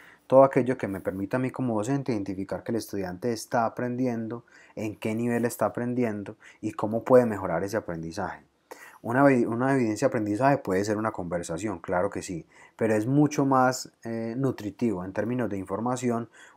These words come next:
una ev-, una evidencia de aprendizaje que esté en un formato análogo o digital, por ejemplo, un trabajo, un taller, una presentación, un video, una carta, un documento, un cuento, algo que tenga,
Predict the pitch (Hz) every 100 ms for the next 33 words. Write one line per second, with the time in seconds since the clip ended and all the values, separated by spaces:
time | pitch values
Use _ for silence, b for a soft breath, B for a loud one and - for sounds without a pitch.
0 | _ 104 107 110 120 123 113 95 104 107
1 | 113 123 123 113 - 107 104 101 131 127
2 | 131 123 120 113 123 120 110 92 98 104
3 | 110 107 - 110 98 98 113 110 92 80
4 | - 85 87 90 - 123 85 B B B
5 | - 98 92 87 85 92 92 95 95 110
6 | 107 98 95 98 90 110 101 104 107 110
7 | 101 95 101 - 95 90 90 85 104 104
8 | 107 95 90 92 101 104 110 107 98 90
9 | B B B 98 104 - 110 110 - 98
10 | 107 - 95 107 110 104 98 123 110 -
11 | - B B 110 135 143 156 110 117 120
12 | 117